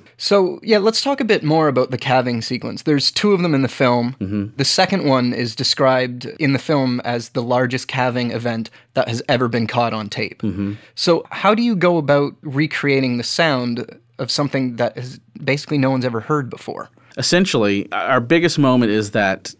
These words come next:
Speaker 2: gigantic calving scene where you see, they describe it as the lower tip of Manhattan breaking off.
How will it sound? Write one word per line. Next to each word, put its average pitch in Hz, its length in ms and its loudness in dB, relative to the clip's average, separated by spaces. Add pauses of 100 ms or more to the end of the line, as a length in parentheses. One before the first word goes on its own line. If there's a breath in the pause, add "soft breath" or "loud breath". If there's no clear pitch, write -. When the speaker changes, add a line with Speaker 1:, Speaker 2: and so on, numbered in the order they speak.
Speaker 2:
gigantic 117 680 0
calving 101 440 -2
scene 95 400 -4
where 95 120 -4
you 95 140 -6
see, 95 460 -6 (240 loud breath)
they 117 180 0
describe 113 420 2
it 110 40 2
as 107 160 -2
the 104 120 -2
lower 117 460 4
tip 117 280 -4
of 101 120 -4
Manhattan 101 580 -2
breaking 92 380 -4
off. 82 380 -10